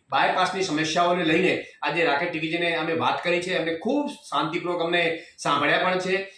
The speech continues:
એમને હાઈકોર્ટના કેટલાક આવેલા ચુક-, ચુકાદાઓની પણ અમને જાણ કરી છે અને નકલો પણ આજે અમને આપવાના છે. પરંતુ આ જે ખેડૂતો સાથે અન્યાય થઈ રહ્યો છે એની સાથે રાકેશ ટીકેજી અને પૂર્વ રાષ્ટ્રીય નેતા કિસાન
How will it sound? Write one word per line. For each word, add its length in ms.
એમને 220
હાઈકોર્ટના 640
કેટલાક 360
આવેલા 240
ચુક-, 400
ચુકાદાઓની 480
પણ 120
અમને 160
જાણ 280
કરી 180
છે 60
અને 140
નકલો 300
પણ 120
આજે 220
અમને 220
આપવાના 420
છે. 300
પરંતુ 640
આ 260
જે 160
ખેડૂતો 340
સાથે 240
અન્યાય 300
થઈ 160
રહ્યો 180
છે 140
એની 300
સાથે 300
રાકેશ 400
ટીકેજી 560
અને 160
પૂર્વ 440
રાષ્ટ્રીય 420
નેતા 260
કિસાન 640